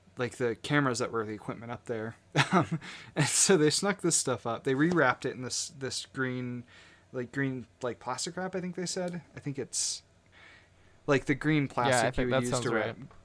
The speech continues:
Speaker 1: gifts or something like that. Um, and no one thought anything of it 'cause they thought it was just the diplomas in there and there was more stuff smuggled in.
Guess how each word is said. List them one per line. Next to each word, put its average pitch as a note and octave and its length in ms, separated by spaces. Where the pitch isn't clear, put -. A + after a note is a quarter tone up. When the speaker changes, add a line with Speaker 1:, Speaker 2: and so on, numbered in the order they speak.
Speaker 1:
gifts B2 320
or B2 60
something B2+ 400
like A2 160
that. A#2 360
Um, A2+ 320
and C#3 120
no C3+ 100
one C3+ 220
thought B2 320
anything A#2+ 340
of C3 160
it G#2 140
'cause A2 100
they A2 140
thought A2 180
it F#2+ 80
was A2 160
just - 300
the A2 100
diplomas A2 540
in A2+ 100
there G#2+ 160
and G#2+ 140
there G#2+ 80
was G#2 160
more B2+ 160
stuff - 240
smuggled A2+ 380
in. A2+ 200